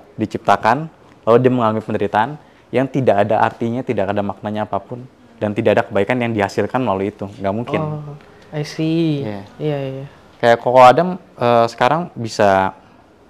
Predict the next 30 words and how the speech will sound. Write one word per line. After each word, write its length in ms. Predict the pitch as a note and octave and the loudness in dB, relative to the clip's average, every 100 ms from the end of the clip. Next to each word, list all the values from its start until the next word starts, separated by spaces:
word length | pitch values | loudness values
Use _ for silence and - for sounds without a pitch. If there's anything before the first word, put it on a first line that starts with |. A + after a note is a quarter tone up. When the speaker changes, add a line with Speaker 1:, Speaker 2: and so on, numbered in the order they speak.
| _ - - | _ -20 -4
Speaker 1:
lebih 640 | A2+ A2 A2 A2 G#2+ G#2+ - | -2 0 0 2 0 -4 -6
jadi 240 | A2 G#2+ | -4 2
orang 240 | G#2+ A#2+ C3+ | 4 4 2
yang 140 | A#2 G#2 G2+ - - _ - | -4 -4 -6 -10 -20 _ -10
cukup 320 | - - - | -6 -6 0
tough 240 | A2+ - | 0 0
gitu 160 | A2+ G2+ | -6 -4
ya. 160 | F#2+ F#2+ - - - - - D#3+ - - | -6 -8 -20 -20 -20 -20 -20 -20 -20 -10
Kalau 120 | G#2 | -6
misalnya 400 | G#2 G#2 G2+ G2+ - | -2 -2 0 -4 -2
ngadepin 480 | G2 G2 - G#2+ G#2+ - - _ - | -4 -2 -6 -6 -8 -14 -20 _ -6
kesulitan 320 | G#2+ G2+ G2+ | -2 -2 0
dalam 160 | G2 F#2+ | -2 -2
hidup, 240 | G2+ - | -4 -4
karena 320 | - A2 B2 | -2 -2 -4
apa? 240 | - G2+ - _ _ _ _ _ - - - | -4 -10 -16 _ _ _ _ _ -20 -16 -2
Karena 180 | A2+ C#3 | 0 2
dari 160 | A#2+ G#2+ | 2 0
masa 240 | G#2 G2 G#2+ | -4 -2 -2
remaja, 480 | G2+ F#2+ G2 B2 - - - _ _ _ | 0 -4 -4 -6 -6 -20 -20 _ _ _
Koko 240 | - G2+ B2 | -4 -2 0
tuh 100 | E3+ | 2
udah 80 | A#2 | 0
ngalamin 480 | G#2 G2 G2+ A2+ A2+ | 0 0 0 -4 -8
hal-hal 720 | A2 G#2 G2 G#2+ G2+ A2+ A#2+ | -8 -6 -6 -2 -2 0 -2
yang 80 | A#2 | -2
sulit 240 | A#2 A2+ | -4 -4
gitu 160 | G2+ G2+ | -4 -6
dalam 180 | F#2 F#2 | -6 -8
hidup. 240 | F#2+ F#2+ | -12 -14